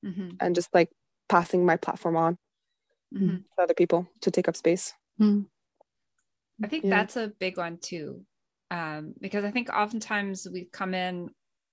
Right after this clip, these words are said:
Speaker 1: on, a-, as a white person, come in on an issue that is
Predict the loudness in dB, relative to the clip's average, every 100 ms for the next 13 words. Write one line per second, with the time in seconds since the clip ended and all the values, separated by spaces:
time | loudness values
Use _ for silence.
0 | _ -6 -4 -4 -6 -12 _ _ _ _
1 | _ -10 -10 -6 -6 -4 -4 -6 -6 -8
2 | -8 -10 -8 -8 -4 -4 -4 -4 -4 -4
3 | -6 -6 -8 -6 -8 -8 -10 -8 -6 -6
4 | -10 -20 _ _ _ _ -4 -4 -6 -12
5 | -14